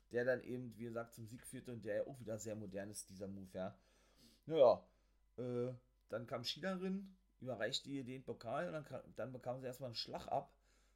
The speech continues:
von Olle Mizunami, ja, dann verpassten sie sich gegenseitig noch zwei, drei Schläge, ja, und dann war eigentlich, äh, ja, auch dieses Match mit Segment vorbei, denn die beide treten ja nun eben bei Evolution gegeneinander um den A E W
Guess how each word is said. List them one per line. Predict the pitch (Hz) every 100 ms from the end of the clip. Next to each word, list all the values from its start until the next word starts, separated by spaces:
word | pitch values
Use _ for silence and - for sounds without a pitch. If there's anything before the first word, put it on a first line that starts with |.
| _ -
von | 120
Olle | - 123 120
Mizunami, | 113 123 120 123 104 127 131
ja, | 113
dann | 127 113 113 110
verpassten | - 104 131 - 131
sie | 120 123
sich | 120
gegenseitig | 120 123 127 123 117
noch | 123 -
zwei, | 139
drei | 143 139
Schläge, | 139 139 147 156
ja, | 151 104
und | 95
dann | 107 104
war | 110
eigentlich, | 87 120 123 123
äh, | 90 117 110 113 - _ - - _ _ -
ja, | 113
auch | - 117
dieses | 120 117 123
Match | 98 123 -
mit | 131 120
Segment | 123 - 101 107
vorbei, | 143 127 117
denn | 98 101 101 92
die | 117
beide | 120 120 -
treten | - 113 127
ja | 123
nun | 120 123 123 -
eben | 104 117
bei | 98 113
Evolution | - 113 113 113 110 127 113 -
gegeneinander | 92 90 101 101 101 104 98
um | 113
den | 110 110 120 -
A | 73 80
E | 92
W | 98